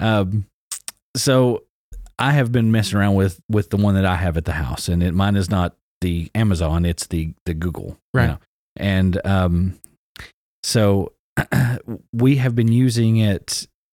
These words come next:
Speaker 1: occasionally to sing to Penelope, and we're asking it to sing, like, nursery rhymes and things like that.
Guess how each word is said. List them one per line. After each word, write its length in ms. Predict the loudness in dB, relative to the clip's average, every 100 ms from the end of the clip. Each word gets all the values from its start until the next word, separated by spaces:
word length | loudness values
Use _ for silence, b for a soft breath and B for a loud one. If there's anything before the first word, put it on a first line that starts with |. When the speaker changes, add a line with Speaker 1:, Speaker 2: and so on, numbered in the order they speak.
| -10
Speaker 1:
occasionally 760 | -6 -2 -2 0 0 0 0
to 140 | -2 -4
sing 460 | -2 0 0 0
to 160 | -2 -4
Penelope, 560 | -2 -2 -2 -4 -10 -12 -4
and 140 | -2
we're 120 | 0 0
asking 380 | -2 -2 -2
it 80 | -2
to 60 | -4
sing, 200 | -2 -2
like, 140 | -2
nursery 520 | 0 -2 -2 -2 0 0
rhymes 360 | 0 0 -2
and 80 | -4
things 200 | -4 -4
like 120 | -4 -2
that. 260 | -2 -2